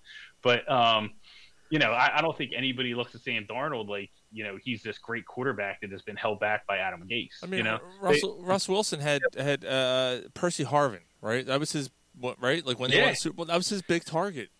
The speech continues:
Speaker 2: that year.
Speaker 1: And he made, he made Doug Baldwin, who was just a special teamer, like, made him into a Hall of Famer.
Speaker 2: Yeah.
Speaker 1: You know, I'm
Speaker 2: Yeah.
Speaker 1: not a Hall of Famer, but, I mean, a, a very, very successful,
Speaker 2: Right.
Speaker 1: uh, Pro Bowler, a very, very successful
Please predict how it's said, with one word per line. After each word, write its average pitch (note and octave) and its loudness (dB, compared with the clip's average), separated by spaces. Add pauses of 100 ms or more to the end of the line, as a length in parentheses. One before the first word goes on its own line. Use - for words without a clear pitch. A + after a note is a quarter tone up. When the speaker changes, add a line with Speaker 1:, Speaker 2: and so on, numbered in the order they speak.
(240)
Speaker 2:
that A2 -4
year. F2+ -12
Speaker 1:
And E3 4
he A3+ 2
made, E3+ 4
he E3+ -4
made C#3 0
Doug A#2 0
Baldwin, A2 0
who A2+ -6
was A2 -8
just - -8
a A#2 -10
special A#2 -6
teamer, B2 -10 (120)
like, G#2+ -2
made A2 0
him G#2+ -2
into G2+ -6
a F#2 -2
Hall G2+ 0
of - -8
Famer. G2+ -10
Speaker 2:
Yeah. G2+ -6 (220)
Speaker 1:
You C3 4
know, C3 4
I'm D#3 6
Speaker 2:
Yeah. E3 4
Speaker 1:
not B2+ 6
a G#2+ 0
Hall G#2+ -2
of - -6
Famer, F#2+ -8
but, G#2+ -6
I A2+ -8
mean, A2+ -10
a, B2 0
a A2 -6
very, B2+ 4
very A#2 0
successful, - -10
Speaker 2:
Right. G2+ 0
Speaker 1:
uh, G#2 0
Pro C3 -2
Bowler, G#2 0
a F#2+ -4
very, A#2 4
very G#2+ 0
successful G2+ -6